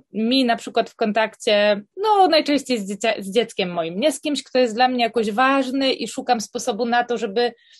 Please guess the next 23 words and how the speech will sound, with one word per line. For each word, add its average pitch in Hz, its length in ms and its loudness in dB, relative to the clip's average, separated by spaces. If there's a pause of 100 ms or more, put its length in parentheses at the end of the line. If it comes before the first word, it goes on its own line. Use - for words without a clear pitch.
(120)
stało 240 380 2
się 233 180 0
łatwiej 247 760 0 (600)
i, 269 440 4 (880)
e, 233 200 4
robię 294 280 4
to 294 100 0
z - 80 -4
pewnym 294 520 0
takim 269 300 -2
wysiłkiem. 254 640 -2
Zauważam, 247 480 2
że 240 80 -8
to 262 100 -6
nie 254 120 0
jest 240 140 2
dla 233 100 2
mnie 226 200 -2
takie, 226 280 -2
wiesz, 196 260 0
naturalne 220 840 2
i 208 60 -2
takie, 208 320 0